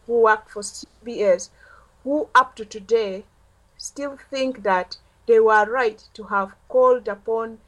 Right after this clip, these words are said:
the Boganda tribe to go and protect the Kabaka, the Kabaka.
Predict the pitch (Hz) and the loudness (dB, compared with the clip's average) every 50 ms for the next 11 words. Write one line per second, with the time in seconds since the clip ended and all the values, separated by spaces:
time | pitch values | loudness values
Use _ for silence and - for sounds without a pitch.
0 | _ _ _ _ 214 208 202 214 208 202 202 - 226 240 254 254 247 240 240 - | _ _ _ _ -6 -6 -4 -6 -8 -6 -4 -2 0 0 0 -2 -6 -8 -10 -12
1 | - - 233 220 196 185 190 - _ _ _ - 214 196 196 226 233 214 208 202 | -14 -10 -6 -6 -6 -6 -6 -10 _ _ _ -20 -20 -4 -2 0 0 0 -2 -4
2 | 202 202 - 196 196 - - 208 202 - 196 190 - - 202 185 190 202 202 202 | -6 -10 -16 -18 -14 -12 -12 -14 -12 -14 -16 -16 -12 -12 -10 -6 -4 -4 -2 -2
3 | 196 196 202 _ _ _ _ _ _ _ _ _ _ _ _ 196 202 202 214 190 | -4 -6 -10 _ _ _ _ _ _ _ _ _ _ _ _ -10 -6 -4 -4 -2
4 | 202 208 208 208 - - 185 175 | 0 0 0 0 0 -6 -16 -20